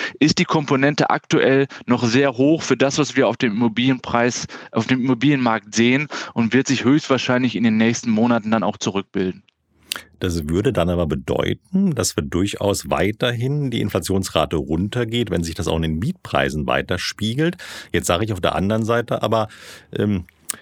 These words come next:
Speaker 2: Sie hatten ja das Thema Rabattschlachten Weihnachten angesprochen. Das Jahresendgeschäft ist somit rum. Also die Rabattschlachten wird es jetzt zukünftig nicht mehr geben. Ähm, wie sehen Sie jetzt die weitere Entwicklung bei der Inflationsrate?
Speaker 1: Ja,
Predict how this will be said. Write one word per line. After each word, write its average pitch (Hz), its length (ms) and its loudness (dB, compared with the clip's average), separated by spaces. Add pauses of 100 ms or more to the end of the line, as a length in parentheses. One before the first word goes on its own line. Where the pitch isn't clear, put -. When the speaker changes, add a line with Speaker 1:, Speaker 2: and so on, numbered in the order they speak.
(360)
Speaker 2:
Sie 92 240 -2
hatten 98 120 -2
ja 104 80 2
das 90 140 0
Thema 98 240 0
Rabattschlachten - 760 0
Weihnachten 95 480 -2
angesprochen. 85 640 -2
Das - 220 -4
Jahresendgeschäft 92 880 -2
ist 104 120 -4
somit 87 300 -2
rum. 101 460 0
Also 85 140 -4
die - 240 -8
Rabattschlachten 85 600 -2
wird 85 100 0
es 95 100 -6
jetzt - 200 -4
zukünftig 85 460 -4
nicht - 300 -6
mehr 80 220 -2
geben. 101 680 -2 (540)
Ähm, 90 260 -2
wie 90 60 0
sehen 101 240 0
Sie 107 80 0
jetzt 107 220 -2
die 98 100 -2
weitere 92 380 0
Entwicklung 78 500 -4
bei 73 100 0
der 73 100 -2
Inflationsrate? - 840 -6 (920)
Speaker 1:
Ja, 95 200 2